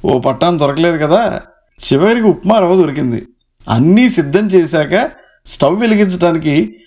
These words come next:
లైటర్ కోసం వెతికి అలిసిపోయాను. వెతికి వెతికి విసుగొచ్చి చివరికి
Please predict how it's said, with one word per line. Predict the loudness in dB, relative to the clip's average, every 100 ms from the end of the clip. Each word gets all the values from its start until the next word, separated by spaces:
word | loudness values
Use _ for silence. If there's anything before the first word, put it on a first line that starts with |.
| _ -2
లైటర్ | 2 2 2 0
కోసం | -2 -2 -2 -2
వెతికి | 0 0 2 0
అలిసిపోయాను. | 2 0 -2 -4 -4 -12 _ _ _ -4
వెతికి | 2 2 2 2
వెతికి | 2 2 2
విసుగొచ్చి | 2 2 2 0 0 -2
చివరికి | 0 0 0 -2 -2 -4 -10